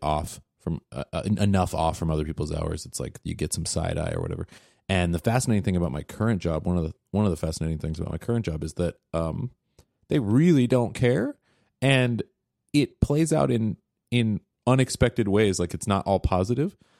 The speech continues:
Like, because on the one hand, nobody cares what time you get there. But on the other hand, um, the first time that I did have to work late a couple nights in a row to get something done because of circumstances or whatever, nobody cared about that either.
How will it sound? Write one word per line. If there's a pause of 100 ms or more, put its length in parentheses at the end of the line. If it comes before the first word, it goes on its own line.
(120)
Like,
because
on
the
one
hand, (200)
nobody
cares
what
time (480)
you
get
there. (360)
But
on
the
other
hand, (120)
um,
the
first
time
that
I
did
have
to
work
late
a
couple
nights
in
a
row
to
get
something
done (460)
because (100)
of
circumstances
or
whatever, (380)
nobody
cared
about
that
either.